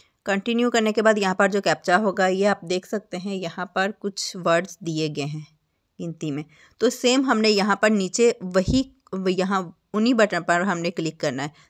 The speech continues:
जैसे पहले सिक्स है, फिर सिक्स है, फिर टू है, फिर वन, फिर नाइन। उसी तरह से हम यहाँ पर सिलेक्ट करेंगे। पहले सिक्स है, वो किया, फिर हमने सिक्स किया, उसके बाद फिर टू।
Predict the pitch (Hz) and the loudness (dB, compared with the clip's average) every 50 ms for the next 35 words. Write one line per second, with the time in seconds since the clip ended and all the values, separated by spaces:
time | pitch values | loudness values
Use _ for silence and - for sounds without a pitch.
0 | _ - 190 208 233 - 208 202 202 220 220 - - 208 196 - - 214 202 202 | _ -4 -2 0 2 4 4 4 4 4 0 0 -2 -2 -2 -2 0 0 0 0
1 | - 233 220 214 - 220 196 - - 208 196 185 190 220 214 196 - - 202 202 | 0 -2 -2 -2 0 -2 -2 -2 0 0 0 0 0 -2 -6 -6 -4 -4 0 2
2 | 214 208 190 175 175 - _ _ _ _ _ _ _ _ _ _ - 233 226 214 | 4 4 4 4 2 0 _ _ _ _ _ _ _ _ _ _ 0 2 2 4
3 | 190 185 175 190 196 - 220 190 185 165 147 143 - - 202 - 269 254 - 233 | 4 4 4 4 2 0 -2 -2 0 0 -2 -2 -2 -4 -6 -4 -2 0 2 2
4 | 214 214 220 220 214 233 233 190 190 180 170 170 165 - 202 208 - - - 143 | 2 2 2 2 0 0 0 -2 0 0 0 0 2 2 0 -2 -2 -2 -2 -2
5 | 143 - - - 208 190 185 180 180 180 190 - 196 175 175 202 214 - 175 - | -2 -2 -2 0 0 2 2 2 0 -2 -2 0 0 0 0 0 -2 -4 -6 -6
6 | - - 226 247 262 _ _ _ _ _ _ _ _ _ - - _ - 202 185 | -4 -4 -4 -4 -4 _ _ _ _ _ _ _ _ _ -20 -20 _ -8 -4 -2
7 | 202 226 - 233 226 220 214 226 220 _ _ _ _ _ _ _ _ - 247 226 | -2 -2 -2 0 2 2 2 2 0 _ _ _ _ _ _ _ _ -6 -4 -2
8 | 254 302 254 233 226 247 - - 226 214 - - _ - 220 214 202 202 208 _ | 0 0 0 0 0 -2 -2 -4 -6 -8 -8 -12 _ -2 0 2 2 0 -2 _
9 | _ _ _ _ _ _ _ _ _ _ _ - - _ _ _ _ _ _ - | _ _ _ _ _ _ _ _ _ _ _ -20 -20 _ _ _ _ _ _ -20
10 | 226 - - 208 196 196 196 202 196 - - 233 226 - _ - 220 220 233 277 | -12 -6 -4 0 2 4 2 2 0 -2 -6 -6 -6 -4 _ -4 -2 0 0 -2